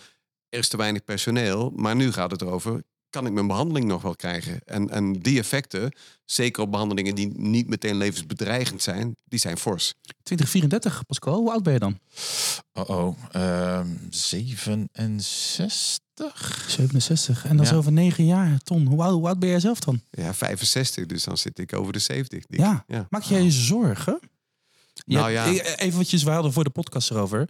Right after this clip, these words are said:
Speaker 1: Ja.
Speaker 2: hoe vitaal en fit jij bent. Je zei dat je vijfenzestig was, ik geloofde het bijna niet. Maar toch, jij bent tegen die tijd in de zeventig.
Speaker 1: Ja.
Speaker 2: Er komt een punt dat mensen zorg no-, nodig gaan hebben
Speaker 1: Zeker.
Speaker 2: een keer.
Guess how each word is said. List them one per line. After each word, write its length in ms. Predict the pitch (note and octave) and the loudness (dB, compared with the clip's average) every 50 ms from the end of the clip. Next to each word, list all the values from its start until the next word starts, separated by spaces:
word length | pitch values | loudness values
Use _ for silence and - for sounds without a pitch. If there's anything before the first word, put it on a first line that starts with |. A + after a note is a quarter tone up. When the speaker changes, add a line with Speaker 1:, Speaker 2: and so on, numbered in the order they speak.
| - - | -4 -2
Speaker 1:
Ja. 200 | C3 B2 A2 - - | -2 -2 -2 -2 0
Speaker 2:
hoe 120 | - B2+ | 0 0
vitaal 680 | A#2 - C3 C3 - - E3 D3 C#3 C3 B2 A#2+ A#2+ - | 2 2 0 0 0 -2 -2 -2 0 0 0 0 0 0
en 140 | - A2+ G2 | 0 0 0
fit 440 | - - - - - D#3+ D#3 - | 0 -2 -2 0 0 0 0 0
jij 180 | - A#2+ G#2 G2 | 0 -2 -2 -2
bent. 220 | - G2+ A#2 C3+ | -2 -2 -2 -2
Je 120 | - A#2+ A2 | 0 0 0
zei 160 | - A2+ A2 | 0 0 -2
dat 140 | G#2 G#2 - | -2 -2 -2
je 60 | A2 | -2
vijfenzestig 540 | - G#2+ G#2 F#2 F2 - A#2 A2 - - G2 | 0 0 0 -2 -2 -2 0 0 -2 -2 -2
was, 120 | G2 F#2 | -2 -2
ik 100 | G2+ F#2+ | -2 -2
geloofde 360 | - - B2+ D3+ E3 - - | 0 0 0 0 0 0 -2
het 100 | G#2+ F2+ | -2 -2
bijna 220 | E2 F#2+ F2+ E2+ E2+ | 0 -2 -2 0 0
niet. 260 | F2+ G#2+ E3 G#3 - - - - - - - - - - - - _ | 0 0 0 -2 -4 -8 -18 -18 -16 -14 -14 -14 -14 -14 -16 -16 _
Maar 200 | - B2 C3 B2 | -8 -8 -8 -4
toch, 240 | - A3 G#3+ C3+ - | -2 -2 -2 0 0
jij 140 | B2+ C3+ B2+ | 0 0 0
bent 160 | A#2+ B2+ A#2+ | 0 0 -2
tegen 180 | - E3+ F3 D3+ | 0 0 0 0
die 80 | B2 A#2+ | 0 0
tijd 180 | - A2 A2 | -2 -2 -2
in 100 | - A#2+ | -2 -2
de 60 | G#2 F#3+ | 0 0
zeventig. 680 | - - - F3+ G#3+ A#3 G3+ C#3 B2 - - D#3 C#3+ - - - - - - | 0 0 0 0 0 0 0 0 -2 -4 -6 -6 -8 -10 -14 -18 -16 -4 0
Speaker 1:
Ja. 100 | B2 A#2+ | 0 2
Speaker 2:
Er 60 | C3 | 2
komt 220 | B2 - G#3 G3+ | 2 0 0 0
een 120 | - C3+ - | 0 -2 -2
punt 200 | - D3 C3+ A#2+ | -2 -2 -2 0
dat 160 | - B2 - | -2 -2 0
mensen 320 | A#2+ C3+ C#3+ C3 - - | 2 2 4 2 2 0
zorg 280 | G2+ - F3+ G#3 F3+ - | 0 0 0 0 0 0
no-, 220 | B2+ A#2 A#2 A#2 | 2 2 2 2
nodig 360 | F#2+ G#2+ A#2+ C3 B2+ A2+ A2 G#2 | 4 4 4 4 4 4 2 0
gaan 140 | A2+ G#2 | -2 0
hebben 200 | G2+ G2+ F2+ - | 0 0 0 0
Speaker 1:
Zeker. 260 | - A#2+ G#2+ - - G2 | 0 0 2 2 2 0
Speaker 2:
een 100 | E2 - | 0 -2
keer. 100 | - | -6